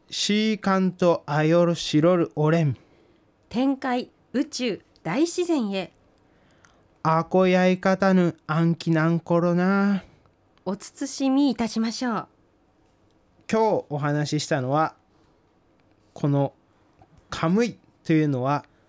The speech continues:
Speaker 1: 神様という言葉だけれども、じゃあ何がその神様だ、カムイだって呼ばれてるのかというのを、エカシのノート、それからエカシが出版したキムスポ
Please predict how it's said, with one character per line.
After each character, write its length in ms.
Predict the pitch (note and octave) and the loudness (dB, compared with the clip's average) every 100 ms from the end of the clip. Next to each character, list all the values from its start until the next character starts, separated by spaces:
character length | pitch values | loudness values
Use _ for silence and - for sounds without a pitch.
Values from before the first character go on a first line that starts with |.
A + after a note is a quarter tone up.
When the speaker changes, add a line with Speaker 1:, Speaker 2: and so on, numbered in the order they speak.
| _ - | _ -8
Speaker 1:
神 280 | - G3 A3 | -2 0 0
様 320 | F3+ A#2+ C#3+ | -2 -4 -6
と 120 | - | 0
い 60 | D#3+ | 0
う 60 | |
言 120 | D#3+ D3+ | 0 0
葉 180 | D3+ | 0
だ 100 | C#3+ | -2
け 100 | C3+ | -4
れ 80 | A2+ | -6
ど 100 | A#2+ | -4
も、 220 | C3 D3+ - _ _ _ _ | -2 -2 -4 _ _ _ _
じ 140 | C#3+ D#3 | -4 -2
ゃ 140 | C#3+ | -2
あ 60 | - _ _ _ - | -8 _ _ _ -2
何 300 | D#3+ C4+ D#4 | 0 2 2
が 140 | A3 | 0
そ 100 | E3 | -2
の 160 | C#3 A#2+ _ _ _ _ | -6 -8 _ _ _ _
神 300 | - F3+ F3 | -4 -2 0
様 240 | E3+ C3 A2 | -2 -6 -8
だ、 180 | G2 - _ _ | -10 -14 _ _
カ 140 | - | -2
ム 160 | D3+ F#3 | 0 2
イ 80 | G3+ | 0
だ 100 | D3 | -4
っ 80 | - | -8
て 180 | - A#2 | -10 -6
呼 100 | B2 | -4
ば 140 | C#3 F#3 | -2 -2
れ 80 | F#3+ | -2
て 120 | G#3+ | -2
る 80 | G3 | -2
の 120 | D3+ | -4
か 180 | A#2 G2+ | -8 -10
と 180 | - | -4
い 100 | F#3 | -2
う 40 | G3 | -2
の 180 | G3+ A#3 | -4 -2
を、 260 | C4 D#4+ - _ _ _ _ | -2 -2 -6 _ _ _ _
エ 140 | - D#3 | -4 -2
カ 120 | E3+ | -2
シ 120 | D#3+ | -2
の 200 | B2+ G#2+ - _ _ _ _ C#3+ | -6 -8 -16 _ _ _ _ 0
ノ 200 | E3+ D#3 | 2 2
ー 40 | |
ト、 160 | D3 - _ _ _ _ | -2 -10 _ _ _ _
そ 160 | - D#3+ | -6 -2
れ 80 | D#3 | -2
か 120 | F#3 | 0
ら 200 | A3 A3+ _ _ | -2 -2 _ _
エ 100 | - | -6
カ 140 | D3 D#3+ | -4 -4
シ 120 | C3+ | -4
が 180 | B2 - _ _ _ | -8 -8 _ _ _
出 240 | - - C#3+ - | -8 -6 -4 -4
版 220 | E3 D#3 | -2 -4
し 100 | - | -4
た 200 | G#3+ - - | -4 -4 -8
キ 140 | - | -2
ム 200 | D3 G3 | 0 0
ス 120 | - | -4
ポ 200 | - A#2 | -8 -8